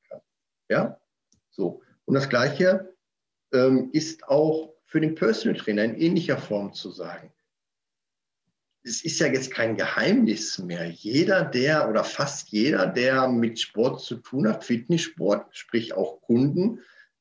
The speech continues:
lesen in sämtlichen Medien über Functional und, und, und Athletic Training. In den, in den sozialen Netzwerken wird darüber gesprochen. Das heißt, auch da ist man, glaube ich, einfach aufgrund der Kundennachfrage gezwungen, sich mit dem Bereich auseinanderzusetzen. Ne?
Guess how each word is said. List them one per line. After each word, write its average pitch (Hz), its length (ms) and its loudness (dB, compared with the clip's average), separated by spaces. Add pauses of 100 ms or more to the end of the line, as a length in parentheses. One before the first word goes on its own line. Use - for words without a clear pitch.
(260)
lesen 131 420 2
in 113 160 2
sämtlichen 120 560 0
Medien 110 400 4
über 98 240 0
Functional 98 560 -6
und, 98 280 -6
und, 104 200 -4
und 98 200 -4
Athletic 104 540 -4
Training. 95 480 -8
In 110 160 2
den, 113 260 6
in 107 140 2
den 113 160 4
sozialen 117 460 2
Netzwerken 104 600 2
wird 101 160 -8
darüber 101 380 -6
gesprochen. - 460 -10
Das 101 160 -6
heißt, 139 240 2 (560)
auch 113 160 2
da 113 240 -4
ist - 180 -4
man, 127 160 0
glaube 117 200 2
ich, - 120 -6
einfach 113 200 -4
aufgrund 113 340 -2
der 104 160 -2
Kundennachfrage 110 880 0
gezwungen, 107 520 -2
sich 101 200 -12
mit 104 180 -4
dem 101 160 0
Bereich 92 380 -2
auseinanderzusetzen. 98 1200 -4 (640)
Ne? 233 260 0